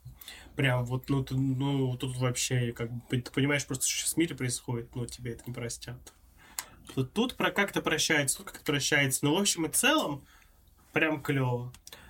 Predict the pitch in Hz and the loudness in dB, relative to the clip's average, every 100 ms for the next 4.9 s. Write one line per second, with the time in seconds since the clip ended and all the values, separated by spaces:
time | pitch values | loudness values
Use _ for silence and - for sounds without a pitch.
0 | - 170 262 - 269 - - 180 170 - | 0 4 4 4 4 4 4 4 2 2
1 | 160 - - 151 147 139 135 - 139 143 | 2 2 2 2 4 2 2 0 2 2
2 | 147 147 139 135 135 139 202 - 127 127 | 2 2 2 2 2 0 0 0 0 -2
3 | - - - - - - - _ - - | -6 -18 -20 -20 -20 -20 -20 _ -6 -2
4 | 151 131 - 139 175 240 175 139 | 0 0 0 0 2 2 2 0